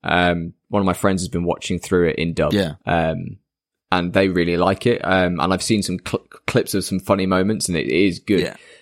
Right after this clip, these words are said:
Speaker 1: But in the sub, I, I made a note saying, "Well, it's kind of realistic talk for high schoolers." Like, when I was in high school, I was dropping
Speaker 2: <gasps>
Speaker 1: swears, like,
Speaker 2: You
Speaker 1: every
Speaker 2: were?
Speaker 1: sentence.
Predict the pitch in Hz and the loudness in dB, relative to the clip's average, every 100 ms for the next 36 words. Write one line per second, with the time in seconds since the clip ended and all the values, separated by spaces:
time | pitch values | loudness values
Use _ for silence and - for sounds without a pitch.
0 | _ 95 113 131 113 98 92 87 107 - | _ 0 2 2 4 4 2 0 -6 -10
1 | - - 143 - 90 101 98 113 98 98 | -4 0 2 2 2 2 0 0 -2 -2
2 | 98 - 92 90 110 143 - _ 110 101 | -4 -4 -4 -2 0 0 -2 _ -2 -2
3 | - - - 135 110 110 117 107 113 - | -4 -6 -2 0 0 2 2 4 2 0
4 | - - - 110 101 - 80 107 110 - | -6 -6 -2 0 0 -2 -2 0 -2 -4
5 | - - - - 90 104 113 95 95 90 | -10 -10 -6 -6 -2 0 0 0 -2 -2
6 | 87 - 80 76 _ _ _ 95 98 92 | -4 -4 -6 -6 _ _ _ 0 2 0
7 | - - 85 208 92 87 80 82 82 - | -6 -6 -4 0 0 0 -4 -8 -10 -4
8 | 127 143 139 147 196 214 202 - - - | 0 0 2 2 2 2 -2 -10 -16 -18